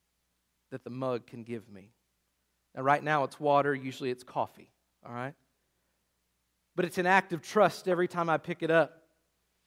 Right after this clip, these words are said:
And in your relationships, there is an act of trust every time that you commit further into those relationships.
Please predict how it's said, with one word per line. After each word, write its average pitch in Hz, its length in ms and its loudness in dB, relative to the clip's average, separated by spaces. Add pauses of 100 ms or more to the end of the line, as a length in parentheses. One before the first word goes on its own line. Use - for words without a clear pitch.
(460)
And 190 100 2
in 254 120 4
your 277 120 6
relationships, 233 800 6
there 240 200 8
is 196 100 4
an 214 180 2
act 233 300 0
of 240 120 -2
trust - 540 6 (120)
every 269 420 8
time 247 440 4
that 220 140 4
you 226 140 -4
commit 240 480 4
further 220 480 8 (260)
into 233 320 4
those 208 280 6
relationships. 185 1040 -2